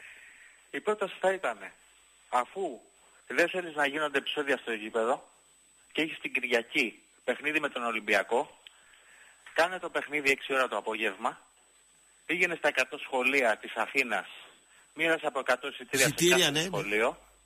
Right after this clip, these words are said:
Speaker 1: Τε-, δεν σ' άκουσα.
Speaker 2: Στα σχολεία, συμφωνώ, ναι.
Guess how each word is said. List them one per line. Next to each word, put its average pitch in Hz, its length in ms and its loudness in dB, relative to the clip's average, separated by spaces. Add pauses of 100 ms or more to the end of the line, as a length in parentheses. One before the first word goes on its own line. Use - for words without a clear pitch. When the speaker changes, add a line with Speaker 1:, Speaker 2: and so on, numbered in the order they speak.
(2000)
Speaker 1:
Τε-, 123 180 0
δεν 139 140 -6
σ' - 60 -10
άκουσα. 175 340 -6 (480)
Speaker 2:
Στα 208 140 0
σχολεία, 226 420 4
συμφωνώ, 185 440 -2
ναι. 190 160 -6